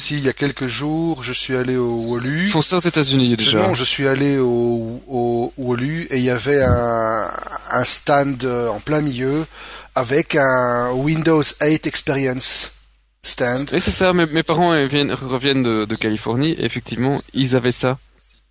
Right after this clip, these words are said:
Speaker 1: Eh
Speaker 2: aussi.
Speaker 1: ben voilà, et ça débarque en Belgique maintenant.
Speaker 2: En Belgique. Mais c'est, c'est, tu, tu trouves pas que c'est assez amusant comme, en fait, toutes les marques classiques ont tendance à, à vouloir aller sur le web.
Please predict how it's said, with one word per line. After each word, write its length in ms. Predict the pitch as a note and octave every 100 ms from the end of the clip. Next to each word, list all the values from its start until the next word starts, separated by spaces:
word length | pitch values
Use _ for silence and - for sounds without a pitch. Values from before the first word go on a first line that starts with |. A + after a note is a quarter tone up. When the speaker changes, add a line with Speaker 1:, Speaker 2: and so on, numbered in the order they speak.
| _
Speaker 1:
Eh 40 |
Speaker 2:
aussi. 140 | B2+ A#2+
Speaker 1:
ben 120 | A#2+
voilà, 340 | A#2 A2 A2 -
et 80 | B2
ça 140 | -
débarque 440 | B2 C3 B2 A#2+ -
en 220 | C#3+ C#3
Belgique 420 | D3+ C3 A#2 A2 B2
maintenant. 360 | A#2 - G#2+ G#2+ -
Speaker 2:
En 60 | A2+
Belgique. 260 | A2+ A2 - - - - -
Mais 220 | C3+ B2
c'est, 180 | - B2
c'est, 200 | - -
tu, 160 | C#3+ C#3+
tu 120 | -
trouves 200 | D3+ D3
pas 120 | B3
que 60 | -
c'est 80 |
assez 180 | E3+ -
amusant 400 | C3 C3+ B2+ D3+
comme, 280 | - C3 A#2+
en 120 | A2+
fait, 200 | A2 C#3+ - - - - _ _ _ _ _ _ _
toutes 180 | - F3+ - - -
les 360 | B2 A#2+ A2+ A2
marques 440 | A2+ C3 - - -
classiques 520 | B2 - C#3+ C3+ - -
ont 80 | A#2+
tendance 460 | A#2+ A#2+ B2 A#2+ B2
à, 200 | A2 F#2
à 240 | - G#2
vouloir 400 | G#2 B2 B2+ B2+
aller 140 | B2
sur 220 | B2 - A#2
le 80 |
web. 280 | A2+ A#2+ B2+